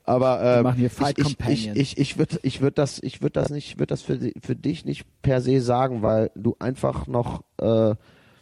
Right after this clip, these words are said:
Speaker 2: Ich bin halt, dazu kommt noch, dass ich einen leichten Dachschaden hab und halt wirklich ein Con-,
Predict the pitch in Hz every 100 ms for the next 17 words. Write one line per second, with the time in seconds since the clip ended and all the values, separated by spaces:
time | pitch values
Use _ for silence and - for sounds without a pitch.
0 | _ _ _ _ _ - 80 - 160 -
1 | 190 170 180 156 185 131 - - 185 208
2 | 160 147 147 - 175 160 131 147 165 147
3 | 131 135 - 180 185 190 190 - - -
4 | - 147 160 131 151 165 165 139 139